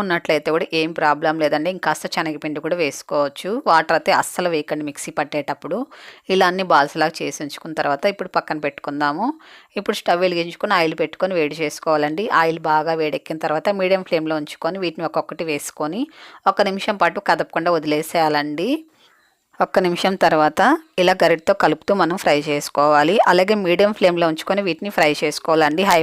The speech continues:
ఫ్లేమ్లో అస్సలు పెట్టకండి. మీడియం ఫ్లేమ్లో ఉంచి ఫ్రై చేసుకున్నారనుకో లోపల అంతా కూడా చక్కగా ఉడుకుతుందండి. చూడండి, మంచి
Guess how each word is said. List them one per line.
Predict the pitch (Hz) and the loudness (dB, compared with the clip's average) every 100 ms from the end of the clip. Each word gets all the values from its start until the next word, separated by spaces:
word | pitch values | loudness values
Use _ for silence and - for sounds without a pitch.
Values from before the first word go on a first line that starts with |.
| 160 | 4
ఫ్లేమ్లో | 170 175 175 | 2 4 4
అస్సలు | - - 170 160 | 2 0 0 0
పెట్టకండి. | 147 151 156 156 151 226 320 - _ - - - 185 | -2 -2 -2 -2 -2 -2 -4 -8 _ -20 -20 -2 2
మీడియం | 196 220 214 | 4 4 2
ఫ్లేమ్లో | 180 175 175 | 2 2 0
ఉంచి | 165 - | -2 -4
ఫ్రై | - 160 160 | 2 2 2
చేసుకున్నారనుకో | 165 - 185 170 165 156 180 156 | -2 -2 -2 0 0 -2 0 2
లోపల | 156 160 160 | 2 4 2
అంతా | 160 156 | 2 -2
కూడా | 170 - | -4 -2
చక్కగా | 170 - 160 165 | -4 0 0 0
ఉడుకుతుందండి. | 160 - 160 160 147 147 185 294 - _ _ _ - _ - | -2 -4 -4 0 -2 -2 -2 -4 -6 _ _ _ -20 _ -6
చూడండి, | 190 175 185 226 | -4 -2 -2 -2
మంచి | 170 160 | -2 -4